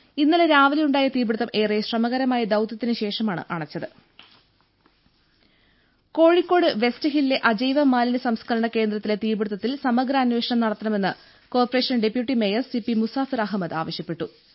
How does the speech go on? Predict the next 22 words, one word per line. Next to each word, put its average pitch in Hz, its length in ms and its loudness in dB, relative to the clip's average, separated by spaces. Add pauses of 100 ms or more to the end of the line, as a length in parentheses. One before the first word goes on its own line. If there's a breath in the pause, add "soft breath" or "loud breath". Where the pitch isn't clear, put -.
(460 soft breath)
തീപിടുത്തത്തിലെ 277 640 2
ദുരൂഹത 240 460 0
അന്വേഷിക്കണമെന്നാവശ്യപ്പെട്ട് 214 1300 0
ബി 233 180 0
ജെ 233 160 0
പി 247 120 -2
വൈകിട്ട് 220 480 0 (140)
ജനകീയ 233 400 0
പ്രതിഷേധം 226 520 -4
സംഘടിപ്പിക്കും. 165 580 -6 (520 soft breath)
ആധുനിക 294 600 4
മാലിന്യ 247 380 2
സംസ്കരണത്തിന് 220 680 -2
കേന്ദ്ര 240 320 -2
ഫണ്ട് 254 240 -2
കൈപ്പറ്റിയിട്ടും 220 640 -2 (300)
പഴയകാല 262 540 2
രീതിയിലാണ് 233 520 0
മാലിന്യങ്ങൾ 226 480 0
സംസ്കരിക്കുന്നതെന്ന് 226 800 -2 (420 soft breath)
സ്ഥലം 240 320 2
സന്ദർശിച്ച 220 520 -2